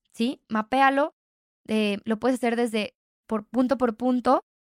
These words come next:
o puede ser un diagrama de Gantt. Acuérdense que hay que ir estructurando sus empresas, ¿sí? Entre más estructura, vamos a ir teniendo, eh, muchísima más visibilidad y agilidad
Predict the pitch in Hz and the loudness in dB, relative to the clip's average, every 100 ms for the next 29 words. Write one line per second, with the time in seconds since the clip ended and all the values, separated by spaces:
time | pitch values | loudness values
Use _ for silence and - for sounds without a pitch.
0 | _ - 214 220 220 214 233 220 - 214 | _ -6 -2 2 2 2 0 -2 -2 -4
1 | 208 208 202 202 202 196 214 302 - _ | -2 0 0 0 0 2 0 -2 -8 _
2 | _ _ 220 311 403 427 440 - 262 - | _ _ -6 -4 -4 -4 -6 -4 -4 -2
3 | 226 233 294 302 302 220 214 233 233 214 | -4 -4 -8 -10 -10 -6 -4 -4 -6 -8
4 | 190 202 196 - _ _ 220 226 220 226 | -6 -6 -8 -14 _ _ -6 -4 -4 -4
5 | 269 294 269 - 262 262 339 - _ _ | -6 -8 -12 -8 -2 -2 -2 -8 _ _
6 | _ - 226 247 254 220 220 233 233 226 | _ -2 -2 0 0 -2 -2 -2 0 0
7 | 220 247 - _ _ _ - 208 208 208 | 0 -2 -4 _ _ _ -10 -4 -4 -4
8 | 208 - 220 214 214 220 247 233 220 208 | -8 -6 -4 -2 -2 -2 -4 -4 -2 -2
9 | 202 208 277 - 220 190 208 196 190 208 | 0 2 2 -2 -10 -8 -6 -6 -2 -2